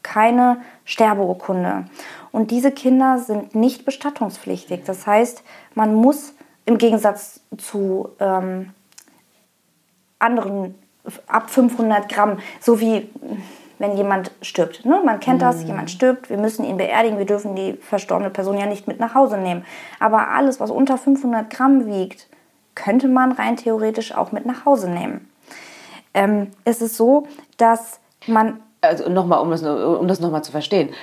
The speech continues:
Speaker 2: Alles, was fünfhundert Gramm wiegt, also jedes Menschlein, möchte
Speaker 1: Mhm.
Speaker 2: ich's mal nennen,
Speaker 1: Mhm.
Speaker 2: darf man mit nach Hause nehmen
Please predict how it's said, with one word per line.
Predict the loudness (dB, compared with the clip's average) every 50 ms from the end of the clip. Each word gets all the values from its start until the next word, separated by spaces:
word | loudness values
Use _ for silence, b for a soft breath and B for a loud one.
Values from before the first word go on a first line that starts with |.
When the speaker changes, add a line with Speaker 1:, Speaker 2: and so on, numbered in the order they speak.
| B B
Speaker 2:
Alles, | 0 0 2 0 -2 -4
was | -8 -8 -8
fünfhundert | -4 -2 -2 0 0 0 0 0 -2 -2 -4
Gramm | -6 -2 0 0 2 0 0 -2
wiegt, | -2 -2 -2 -4 -6 -6 -6
also | -4 -4 -2 -4
jedes | -2 -2 -4 -4 -4 -8 -8 -12 -16 -18 -20 _ _
Menschlein, | -4 -2 0 0 0 -2 -4 -6 -6 -4 -6 -4 -6 -6 -8 -8 -10 -12 -16 _
möchte | -6 -2 0 0
Speaker 1:
Mhm. | 2 0
Speaker 2:
ich's | -2 -2 -4
mal | -6 -2 2
nennen, | 4 4 4 4 0 -2
Speaker 1:
Mhm. | 0 0
Speaker 2:
darf | 0 0 0 0 -4
man | -4 -4 -4
mit | -6
nach | -6 -6 -6 -2
Hause | -2 -2 0 0 0
nehmen | -2 -2 -2 -2 -2 -2 -2 -4